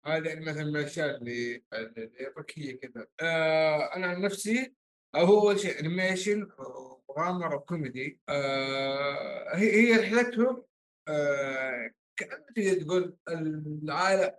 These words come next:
بينها صارت مشاكل الفترة الأخيرة، متفرقين شوية، فالأب فكر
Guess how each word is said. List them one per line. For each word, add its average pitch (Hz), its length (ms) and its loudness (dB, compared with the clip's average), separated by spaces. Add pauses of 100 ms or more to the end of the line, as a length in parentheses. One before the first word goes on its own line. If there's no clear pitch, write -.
(120)
بينها 180 280 4
صارت 170 300 -2
مشاكل 180 360 -2
الفترة 147 280 -6
الأخيرة، 151 640 -4
متفرقين 160 680 -4
شوية، 165 540 -8 (100)
فالأب 156 1160 0
فكر 214 260 -6